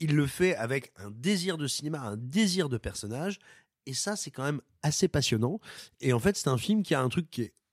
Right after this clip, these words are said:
assez rare, euh, au cinéma, me semble-t-il, c'est la force de l'évidence. C'est-à-dire que quand on le découvre, on se rend compte qu'il remplit un espace, qu'il traverse un lieu, un moment qui n'était pas, qui n'intéressait pas le cinéma français. Et ça fait un bien fou.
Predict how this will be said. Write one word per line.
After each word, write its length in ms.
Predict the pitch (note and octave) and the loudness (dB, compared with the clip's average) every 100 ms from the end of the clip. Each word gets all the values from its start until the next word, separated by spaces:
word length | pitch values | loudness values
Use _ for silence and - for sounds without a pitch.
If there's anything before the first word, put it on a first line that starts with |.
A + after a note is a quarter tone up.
| _ _ | _ _
assez 280 | - F#2 E3 | -6 -2 0
rare, 320 | D#3+ G#3 E3+ | 4 4 4
euh, 260 | B2 A2+ A2 | 2 0 0
au 160 | G#2 G#2+ | 0 -2
cinéma, 340 | - A#2+ C3+ | 0 2 2
me 200 | G#2+ A2+ | 2 -2
semble-t-il, 440 | A#2 A#2 A#2 - | 0 -2 0 -2
c'est 120 | - - | -2 -2
la 80 | |
force 200 | - E3 | -2 0
de 80 | C#3+ | 2
l'évidence. 540 | B2+ G#2 E2+ D#2 - - - - | 0 -2 -8 -12 -12 -14 -20 -20
C'est-à-dire 280 | - A#2+ C3 | -4 -2 0
que 40 | |
quand 160 | D#3+ G#3 | 2 4
on 60 | F#3 | 4
le 60 | |
découvre, 400 | D3 - A3+ C4 - - - | 4 4 4 4 0 -12 -4
on 100 | A#2+ | 0
se 100 | D3 | 0
rend 140 | C#3+ | 0
compte 200 | C#3+ A#3+ | 0 -2
qu'il 220 | - F3+ - - _ _ _ - | 0 -4 -4 -12 _ _ _ -4
remplit 460 | C3 F#3+ A3 C4+ B3 | 4 4 6 6 4
un 140 | E3+ | 4
espace, 580 | A#2+ - A2+ D#3 - - _ | 0 -2 -6 -4 -6 -8 _
qu'il 400 | - C#3+ C3+ C3+ _ _ | -14 -8 -6 -8 _ _
traverse 460 | - F3+ G#3+ - D#3 | -2 0 0 0 2
un 80 | |
lieu, 420 | B2+ A2 A2+ G3 - | 2 4 2 2 -2
un 100 | G#2 | -2
moment 380 | A2 A2+ A#2+ F3 - _ _ _ _ _ _ - | 0 2 2 0 -4 _ _ _ _ _ _ -18
qui 180 | - D3 | -8 -2
n'était 500 | C3+ D#3+ G3 - D#3 | 4 4 4 4 0
pas, 400 | - - D3 D#3+ | 0 -2 -2 -2
qui 200 | - C#3 | -4 4
n'intéressait 580 | E3+ A3 - D#3+ C3 C3 | 6 6 4 0 0 -4
pas 140 | A#2 | -8
le 80 | A2+ | -10
cinéma 340 | - B2 G#2+ | -8 -4 -4
français. 340 | G2 G2 - - _ _ _ | -4 -8 -12 -18 _ _ _
Et 80 | B2 | -6
ça 160 | - G2+ | -6 -4
fait 120 | A#2 | -2
un 80 | G2+ | -2
bien 160 | F2+ | -4
fou. 140 | E2+ | -12